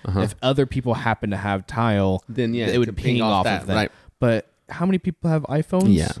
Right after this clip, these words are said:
Speaker 1: everybody.
Speaker 2: So, dude, their network is going
Speaker 1: Yeah.
Speaker 2: to be insane. Also, if I wanted to be a creep and I put an Air, uh, an AirTag in your pocket tonight and you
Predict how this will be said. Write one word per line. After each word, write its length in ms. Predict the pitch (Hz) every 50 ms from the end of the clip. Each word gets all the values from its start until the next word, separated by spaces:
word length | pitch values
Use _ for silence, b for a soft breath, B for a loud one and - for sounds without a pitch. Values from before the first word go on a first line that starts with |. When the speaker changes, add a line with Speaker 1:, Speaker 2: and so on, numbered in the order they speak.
| 107 - -
Speaker 1:
everybody. 400 | 101 95 85 85 90 87 82 64
Speaker 2:
So, 280 | - - 131 127 120
dude, 460 | 110 104 113 120 - - 131 117 107 107
their 140 | 120 117
network 560 | 113 107 107 104 101 73 87 92 87 85 - 76
is 160 | 92 92 -
going 240 | - 98 95 107 104
Speaker 1:
Yeah. 140 | 104 87 -
Speaker 2:
to 60 | -
be 120 | - 90
insane. 300 | 87 85 - - 82 - - -
Also, 500 | 101 120 147 151 - - 123 110 104 101 B B B B B B -
if 120 | - -
I 80 | 117 120
wanted 140 | 123 123 117
to 60 | 107
be 140 | 101 101 95
a 60 | 95
creep 420 | - - - 160 170 156 - - _ _ _
and 160 | - 110 107 98
I 80 | 98
put 240 | - - - 131 -
an 120 | 98 95
Air, 260 | 80 95 104 104 98 92 - _ _ - _ -
uh, 180 | 113 101 92 80
an 120 | 76 98
AirTag 380 | 87 101 104 - - 107 107 104
in 60 | 101 101
your 80 | 98 -
pocket 380 | - 117 120 135 - 127 -
tonight 320 | - - 143 143 139 123 -
and 160 | 104 98 98
you 400 | 101 104 107 110 113 110 107 -